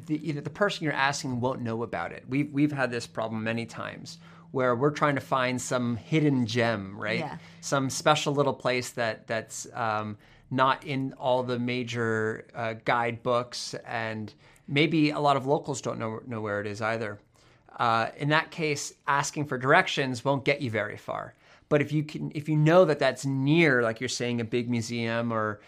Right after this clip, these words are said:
Speaker 1: some kind of a landmark in the city, something that everyone knows, you can guarantee a much higher, um, response rate. Um, and you have to be careful because sometimes people will feel embarrassed
Speaker 2: <laughs>
Speaker 1: that they don't know
Speaker 2: Yeah.
Speaker 1: where it is,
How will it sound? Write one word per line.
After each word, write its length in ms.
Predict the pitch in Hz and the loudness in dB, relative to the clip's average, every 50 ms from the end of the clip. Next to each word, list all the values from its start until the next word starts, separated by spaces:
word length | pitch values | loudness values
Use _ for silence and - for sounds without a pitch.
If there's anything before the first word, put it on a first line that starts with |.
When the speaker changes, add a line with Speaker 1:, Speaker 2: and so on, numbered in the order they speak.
| - _ | -20 _
Speaker 1:
some 220 | - - 165 165 156 | -4 0 0 0 0
kind 300 | - 156 147 143 139 127 | 0 -2 -2 -2 0 -2
of 100 | 113 120 | -2 -4
a 40 | 113 | -4
landmark 680 | 107 113 117 117 120 120 117 113 113 113 110 - 120 | -2 -2 -2 0 0 0 2 2 2 0 0 -2 -6
in 60 | 117 110 | -8 -6
the 40 | |
city, 360 | 104 - - 117 110 117 110 107 | -6 -6 -6 -6 -6 -6 -6 -6
something 320 | - 139 127 123 120 113 | -6 -8 -6 -6 -4 -4
that 120 | 113 110 | -4 -4
everyone 380 | - 123 117 117 110 110 110 110 | -4 -4 -4 -4 -4 -4 -2 -2
knows, 400 | 120 127 127 120 113 110 107 - - _ - - _ _ _ _ | 0 0 0 0 0 -2 -4 -8 -14 _ -20 -20 _ _ _ _
you 140 | 147 151 151 | -4 -4 -2
can 180 | 160 151 143 | 0 0 2
guarantee 840 | 135 147 156 156 147 135 127 127 - - - 165 160 151 143 139 131 127 | 4 4 6 6 4 4 0 -2 -8 -8 -6 -2 0 0 0 0 -2 -4
a 80 | - | -2
much 200 | 131 135 135 - - | -2 -2 -2 -2 -6
higher, 680 | - - - 139 147 139 131 127 123 120 117 113 - - - _ _ _ - - | -6 -2 0 2 2 2 2 4 2 2 2 0 -4 -10 -20 _ _ _ -16 -6
um, 580 | - 127 113 110 110 107 107 107 107 107 110 - - - | 0 2 2 2 2 2 0 0 -2 -6 -8 -10 -12 -10
response 640 | 139 123 - - - 135 127 123 123 120 - - | -8 -8 -8 -2 0 0 0 0 0 -4 -6 -8
rate. 240 | 120 98 - - - _ - - _ - | -8 -8 -8 -12 -16 _ -20 -20 _ -12
Um, 420 | - 107 - - 107 113 123 117 - - - - - - - | -10 -8 -8 -6 -8 -8 -10 -10 -14 -16 -20 -20 -20 -12 -4
and 120 | - 202 214 | -2 2 2
you 60 | 233 | 2
have 80 | 254 254 | 2 0
to 60 | 269 | -2
be 120 | 214 214 185 | -4 -4 -4
careful 460 | - - 180 180 196 190 - 190 143 | -4 -2 -2 0 0 0 -2 -6 -4
because 560 | 135 143 143 - 151 147 139 139 135 - - - | -4 -4 -4 -2 0 0 0 0 -2 -4 -6 -8
sometimes 880 | - - - 170 185 196 185 - - 190 185 185 175 160 151 147 - - _ _ _ _ | -8 -2 0 0 0 0 -2 -4 -2 -2 -2 0 0 -2 -4 -4 -6 -12 _ _ _ _
people 280 | - 185 170 170 160 156 | -4 -4 -2 0 0 0
will 120 | 151 143 | 0 -2
feel 260 | - - 170 147 143 | -2 -2 0 2 2
embarrassed 800 | 139 131 113 131 143 165 160 127 - - - - - - - - _ _ | 2 2 4 4 6 6 4 4 0 -2 -6 -8 -8 -10 -14 -18 _ _
Speaker 2:
<laughs> 100 | _ - 247 247 | _ -10 -4 0
Speaker 1:
that 140 | 147 143 143 | 0 0 0
they 80 | 143 131 | 0 2
don't 260 | 120 139 135 131 139 | 4 4 4 4 2
know 360 | 131 135 131 127 127 127 135 | 0 2 2 4 2 2 0
Speaker 2:
Yeah. 180 | 180 160 156 151 | 0 2 2 4
Speaker 1:
where 180 | 135 131 123 120 | 6 6 4 4
it 60 | 117 | 4
is, 360 | 110 110 117 120 120 - | 2 0 -2 -6 -8 -12